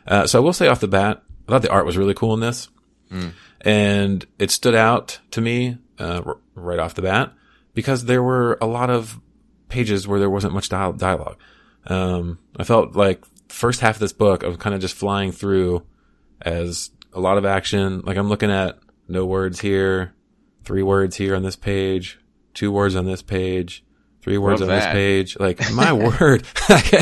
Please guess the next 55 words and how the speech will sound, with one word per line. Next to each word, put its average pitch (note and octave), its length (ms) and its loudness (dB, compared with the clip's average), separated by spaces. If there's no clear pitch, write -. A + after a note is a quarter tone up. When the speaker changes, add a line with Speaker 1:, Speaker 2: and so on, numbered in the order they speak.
Speaker 1:
Like, C3 240 8
the, C#3 240 6
the C3 140 6
art D#3+ 200 6
looked C3 160 0
cool, D#3+ 340 6
but A#2 340 4
that, A2 300 2
for - 160 -4
a A#2 40 2
moment C3+ 220 0
there, A2 140 4
I'm A2 80 -2
just G#2+ 140 -4
kinda, A#2 140 -2
like, G#2 160 -2
swiping A2 380 -6
pages A#2 400 -4
thinking, F#2 280 -6
like, F#2 260 -10
"Am B2+ 80 -6
I C3 80 -6
gonna D#3 140 -6
get C#3 140 -2
any C#3+ 240 -6
sort E3 300 -6
of D#3+ 60 -4
story?" E3 300 -4
'Cause D3+ 140 -2
it D3+ 40 0
was, C#3+ 160 -4
I A#2 60 -4
did C3 140 -4
one C#3+ 80 -4
of B2 40 -2
those A2+ 140 -4
things A2+ 260 -6
where G2+ 120 0
I F#2 60 0
didn't F#2+ 240 -4
read G2 160 -2
the G2 60 -4
description G2 440 -8
again G#2 260 -4
going F#2 180 -4
into G#2 300 -4
it. A#2+ 120 -4
And F2+ 200 -6
since G2+ 160 -8
it G2 60 -6
had F#2 120 -2
been G2 120 0
a F#2 40 -4
while, F2 360 -4
I E2+ 200 -8